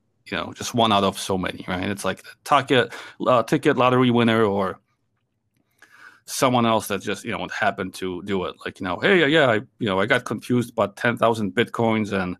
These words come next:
you know, left them in some file thing. And then now I woke up like, 'Oh man, I did that,' you know, and now I'm a billionaire and I've somehow," so you're talking about outliers now. And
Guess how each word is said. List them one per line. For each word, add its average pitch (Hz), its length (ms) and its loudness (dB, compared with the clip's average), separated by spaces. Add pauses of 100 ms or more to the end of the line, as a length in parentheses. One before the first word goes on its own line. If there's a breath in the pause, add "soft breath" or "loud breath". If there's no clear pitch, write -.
(560 loud breath)
you 120 80 0
know, 95 200 2
left 135 320 2
them 139 140 4
in 127 120 2
some 117 240 -2 (460)
file 151 380 4
thing. 139 420 2
And 110 120 0
then 107 360 -2
now 135 160 4
I 135 100 6
woke 117 300 0
up 131 160 2
like, 110 240 0
'Oh 185 180 4
man, 190 300 2
I 139 80 4
did 190 320 -2
that,' 104 360 -2
you 113 120 -6
know, 101 240 -4
and 110 320 -4
now 131 140 4
I'm 131 140 4
a 113 220 0
billionaire 110 720 0
and 95 100 -4
I've 98 160 -8
somehow," 117 460 -4
so 143 320 2 (440 loud breath)
you're 180 120 -2
talking 220 200 2
about 139 240 4
outliers 98 720 -2
now. - 140 -16 (1600)
And 135 460 4